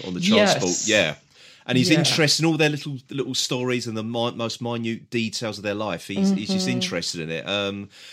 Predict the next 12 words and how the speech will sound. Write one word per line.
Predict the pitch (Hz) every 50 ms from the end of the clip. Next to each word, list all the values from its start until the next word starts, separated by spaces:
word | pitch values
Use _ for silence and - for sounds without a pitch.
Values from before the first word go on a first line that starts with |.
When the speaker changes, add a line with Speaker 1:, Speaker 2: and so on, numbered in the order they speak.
| - - - - _ _
Speaker 1:
yeah, | - 208 220 165 101 87 -
I, | - 139
it's, | 139 131 147 135 - -
it's, | 165 131 113 - - - - 135 - - - 131 - -
<laughs> | - - -
it's | - 143 -
a | 170
very | 151 175 175 165 160
interesting | 156 151 - 160 143 - 147 143 139
sort | - 135 117
of | 127 -
character, | - 151 156 151 - - - - 104 90 90